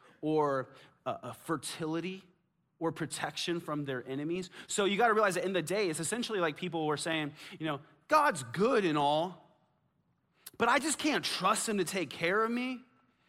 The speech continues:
So I'm gonna throw some prayers out to this idol as well, just to cover my bases." That's how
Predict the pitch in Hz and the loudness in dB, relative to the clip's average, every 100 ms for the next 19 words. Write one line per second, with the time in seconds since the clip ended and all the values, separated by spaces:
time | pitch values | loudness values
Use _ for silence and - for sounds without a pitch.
0 | _ - - - 277 320 330 - 262 254 | _ -20 -14 2 4 6 4 4 4 4
1 | 202 - 220 214 190 196 202 185 175 180 | 0 2 4 6 6 4 4 2 2 0
2 | - - 180 240 202 165 147 139 151 269 | 0 4 6 6 6 4 2 0 2 6
3 | 185 147 147 147 - - - - - - | 8 6 4 2 -8 -20 -20 -8 -2 0
4 | 302 - 233 220 170 165 147 - 110 - | 2 4 6 6 6 4 0 -4 -6 -8
5 | - - _ - - _ - - - _ | -8 -12 _ -20 -20 _ -20 -20 -20 _
6 | _ _ _ _ _ _ _ - 214 214 | _ _ _ _ _ _ _ -4 0 2
7 | 180 160 143 | 4 2 -2